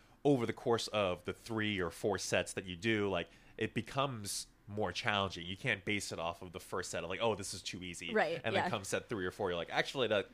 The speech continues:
Speaker 1: that was actually kind of appropriate."
Speaker 2: Yeah.
Speaker 1: Um, and then actually going along with that, when you do start off slightly easier, you're able to slow the movement down a little bit,
Speaker 2: Mm-hmm.
Speaker 1: right? I think a lot of people will try to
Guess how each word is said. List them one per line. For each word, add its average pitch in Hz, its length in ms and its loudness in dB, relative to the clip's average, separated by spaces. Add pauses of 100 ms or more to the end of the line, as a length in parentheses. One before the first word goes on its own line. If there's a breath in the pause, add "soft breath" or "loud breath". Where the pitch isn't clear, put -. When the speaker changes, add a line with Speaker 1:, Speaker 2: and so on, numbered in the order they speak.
Speaker 1:
that 101 80 -6
was 95 100 -4
actually - 240 -4
kind - 120 -4
of - 120 -14 (120)
appropriate." 85 500 -2
Speaker 2:
Yeah. 151 140 0 (240 loud breath)
Speaker 1:
Um, 104 280 4
and 131 120 -4
then 127 80 6
actually 120 180 2
going 117 220 2
along 98 240 4
with 147 220 0
that, 92 300 2 (440 loud breath)
when 113 120 0
you 104 120 -6
do 143 160 -2
start 127 240 2
off 104 160 6
slightly 117 460 2
easier, 92 680 0 (180 loud breath)
you're 113 140 -2
able 165 340 0
to 131 440 0
slow 190 380 0
the 180 80 -2
movement 135 300 -4
down 104 260 4
a 87 60 -6
little 78 180 -6
bit, - 200 -10
Speaker 2:
Mm-hmm. 170 200 -2 (120)
Speaker 1:
right? 95 200 6
I 87 80 4
think 110 180 -2
a 101 60 0
lot 98 180 6
of - 80 -2
people 95 540 2
will 95 300 0
try 107 400 4
to 98 300 -4